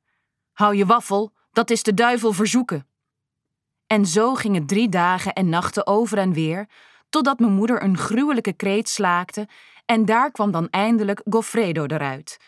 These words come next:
de eerste van de dode kindjes. Toen ze hem een klap gaven om hem te laten huilen, reageerde hij niet,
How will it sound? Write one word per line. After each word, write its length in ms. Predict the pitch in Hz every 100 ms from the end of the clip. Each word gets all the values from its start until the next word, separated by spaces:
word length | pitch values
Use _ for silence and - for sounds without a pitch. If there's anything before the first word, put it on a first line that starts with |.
| _ _ _
de 140 | 165
eerste 540 | 202 175 190 - 202 202 _ _
van 200 | 262 247
de 120 | 185
dode 320 | 175 165 170
kindjes. 720 | - 175 156 - 143 - - - _ _ _ _ _ _ _ _ _ -
Toen 200 | 208 202
ze 100 | 202
hem 140 | 202
een 140 | 180
klap 240 | - 226 240
gaven 380 | 208 196 196 190
om 100 | 214
hem 160 | 196
te 120 | 190
laten 300 | 190 190 185
huilen, 480 | 185 208 214 170 202 _ _ -
reageerde 600 | 214 220 220 277 247 185
hij 200 | 156 160
niet, 360 | 151 147 -